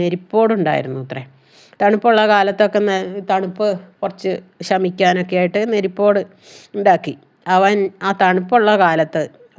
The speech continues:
വരട്ട് തേങ്ങ എടുത്ത് വെട്ടിക്കീറി, ഈ, എന്നുവെച്ചാൽ കൊപ്ര തേങ്ങ എടുത്ത് വെട്ടി, ഏ, കീറിപ്പോ, എന്നുവെച്ചാൽ വെള്ളം വറ്റിയ തേങ്ങകളുണ്ടാവില്ല ഒരുപാട് തേങ്ങയുള്ളപ്പോൾ, അങ്ങനത്തെ തേങ്ങ എടുത്ത് വെട്ടിക്കീറി അതിൻ്റെ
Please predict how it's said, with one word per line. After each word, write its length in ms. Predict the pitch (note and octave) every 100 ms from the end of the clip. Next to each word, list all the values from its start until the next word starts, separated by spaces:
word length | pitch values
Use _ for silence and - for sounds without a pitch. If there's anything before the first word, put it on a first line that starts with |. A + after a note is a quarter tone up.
| E3+
വരട്ട് 440 | F3 F3+ E3+ G#3+ G#3+
തേങ്ങ 240 | A#3+ A#3+ A3
എടുത്ത് 220 | E3+ F#3+ F3+
വെട്ടിക്കീറി, 720 | C#3+ - F3+ E3+ D3 C#3+ D#3+ - _ _ _ _ -
ഈ, 40 |
എന്നുവെച്ചാൽ 360 | - E3+ E3 G3 G#3
കൊപ്ര 220 | G3+ G3+ G#3
തേങ്ങ 260 | A3+ G#3+ G3+ - G3
എടുത്ത് 260 | F#3 F#3 G3+ F#3+
വെട്ടി, 240 | E3+ G3 F#3 - F3+
ഏ, 40 | F3 F3 -
കീറിപ്പോ, 440 | F3+ E3+ E3+ F3+ F3+ _ -
എന്നുവെച്ചാൽ 400 | F3 E3+ F3+ E3+ E3 E3 _ _
വെള്ളം 300 | E3+ F3+ G#3 A3
വറ്റിയ 240 | G3+ G3+ G#3
തേങ്ങകളുണ്ടാവില്ല 760 | G#3 G#3 A3 A#3 A#3 A#3 A3 F#3+ F3
ഒരുപാട് 320 | E3+ F#3+ F3+ G3
തേങ്ങയുള്ളപ്പോൾ, 640 | F#3 F3+ F#3 F3+ D#3+ - - G3+
അങ്ങനത്തെ 360 | G#3 A3 A3 A#3 A#3+
തേങ്ങ 320 | G3+ F#3+ G3+ A3 G3
എടുത്ത് 240 | F3+ F#3 F#3
വെട്ടിക്കീറി 600 | E3+ F#3+ F#3 F#3 E3+ F3+ E3+
അതിൻ്റെ 260 | E3 E3+